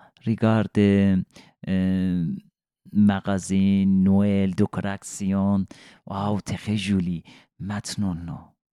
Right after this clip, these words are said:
Maintenant, pour moi, euh, rien, quelque chose,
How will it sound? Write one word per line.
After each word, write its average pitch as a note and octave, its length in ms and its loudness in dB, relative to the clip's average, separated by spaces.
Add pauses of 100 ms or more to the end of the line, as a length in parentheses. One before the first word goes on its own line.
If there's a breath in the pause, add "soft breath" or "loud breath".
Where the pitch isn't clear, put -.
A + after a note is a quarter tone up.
(320)
Maintenant, F#2 520 -6
pour - 280 -16
moi, F2+ 540 -2 (400 loud breath)
euh, E2+ 480 -2 (1800)
rien, G2+ 500 2 (560)
quelque F2+ 340 -6
chose, F2 520 -4